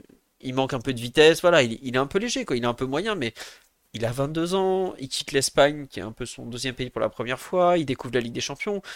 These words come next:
Je pense pas qu'il avait joué l'Europa League avec, euh, Majorque, euh, voire Valence, parce qu'il n'a pas dû y rester assez longtemps.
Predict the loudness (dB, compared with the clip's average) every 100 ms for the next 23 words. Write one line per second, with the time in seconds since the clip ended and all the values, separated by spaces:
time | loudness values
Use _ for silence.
0 | -18 _ -14 -4 -4 -2 -8 -12 _ _
1 | _ -8 -6 -4 -2 -2 -4 -4 -2 -2
2 | -2 -2 0 0 -2 -2 -2 -4 -6 -4
3 | -2 -2 0 2 2 2 -2 -10 -6 -4
4 | -4 -6 -10 -10 -2 0 2 2 2 0
5 | -4 -8 -10 -8 -10 -10 _ -6 -4 -6
6 | -4 -6 -6 -6 -6 -8 -4 -4 -4